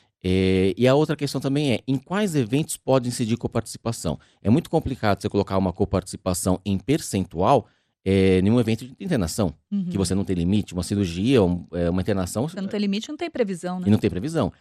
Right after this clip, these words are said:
Speaker 1: Então, normalmente, não é permitida coparticipação em, em,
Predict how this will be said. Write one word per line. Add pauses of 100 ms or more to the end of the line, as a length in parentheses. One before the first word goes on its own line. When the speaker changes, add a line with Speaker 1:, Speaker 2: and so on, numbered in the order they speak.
(300)
Speaker 1:
Então,
normalmente,
não
é
permitida
coparticipação (380)
em,
em,